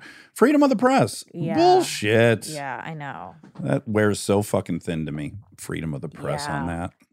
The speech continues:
Speaker 2: And, and there's a paparazzi in the doc who is interviewed. And I mean, I just, I, I find that so interesting too. Also,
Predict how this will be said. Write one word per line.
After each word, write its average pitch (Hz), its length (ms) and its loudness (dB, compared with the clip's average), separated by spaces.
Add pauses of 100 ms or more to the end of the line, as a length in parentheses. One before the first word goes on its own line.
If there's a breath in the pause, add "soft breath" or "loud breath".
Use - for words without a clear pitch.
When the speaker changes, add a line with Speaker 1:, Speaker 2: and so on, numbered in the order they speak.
(220)
Speaker 2:
And, 269 260 2
and 254 220 2
there's 254 160 4
a 262 80 2
paparazzi 226 760 2
in 202 480 -2
the 180 160 2
doc 175 460 0
who 165 340 -4
is 165 220 -4
interviewed. 180 440 -4
And 170 140 -2
I 214 140 2
mean, 202 380 -2 (300)
I 202 140 0
just, 196 240 -4
I, 196 300 2
I 202 40 -2
find 202 300 0
that 180 240 -2 (280)
so 165 220 -4
interesting 180 360 -6
too. 269 180 2
Also, 180 440 2